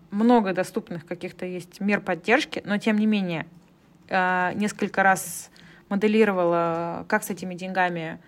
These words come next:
а, например, женщины, у которой нет работы и нет мужа, я не до конца понимаю, как, как можно на эти деньги существовать.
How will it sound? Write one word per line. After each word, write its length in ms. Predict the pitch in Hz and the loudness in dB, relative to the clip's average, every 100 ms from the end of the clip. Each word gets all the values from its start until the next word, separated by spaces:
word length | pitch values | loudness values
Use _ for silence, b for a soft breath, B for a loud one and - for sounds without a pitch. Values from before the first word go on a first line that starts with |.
| b b b - | b b b -10
а, 300 | 170 160 - | -6 -4 -6
например, 480 | 175 185 185 170 - | -6 -6 -6 -8 -8
женщины, 540 | 190 196 185 - 175 | -8 -6 -6 -8 -10
у 40 | 170 | -8
которой 300 | 180 185 185 | -6 -6 -6
нет 180 | 185 185 | -6 -2
работы 600 | 180 180 180 180 160 - | -2 0 -4 -4 -6 -6
и 340 | 180 170 170 175 | -6 -4 -4 -4
нет 200 | 180 175 202 | -6 -8 -2
мужа, 420 | 240 302 233 - - - | -2 2 0 -2 -10 -14
я 480 | 170 190 220 233 | -10 -4 -2 -2
не 300 | 220 185 185 | -4 -8 -8
до 100 | 196 | -8
конца 260 | 202 185 160 | -8 -8 -8
понимаю, 420 | 156 156 175 214 | -10 -10 -6 -6
как, 160 | - 190 - | -8 -12 -10
как 180 | 196 190 | -8 -8
можно 200 | 185 175 | -8 -8
на 40 | 165 | -10
эти 160 | 165 | -10
деньги 220 | 170 175 | -10 -10
существовать. 600 | 175 - - 170 147 - | -10 -12 -10 -10 -10 -14